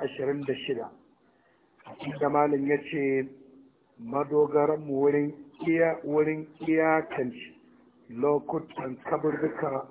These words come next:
kabarbari mutlaƙai da muƙayyadai, abin da ya zo na asarai nau'i-nau'i daga sahabban manzon Allah da magabata. Daga cikin mafi shaharar siga na tafi-,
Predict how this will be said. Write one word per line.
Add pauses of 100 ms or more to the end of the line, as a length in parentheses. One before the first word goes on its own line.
(120)
kabarbari
mutlaƙai
da
muƙayyadai, (840)
abin
da
ya
zo (760)
na
asarai
nau'i-nau'i
daga
sahabban
manzon
Allah
da
magabata. (1080)
Daga
cikin
mafi (100)
shaharar (200)
siga
na
tafi-,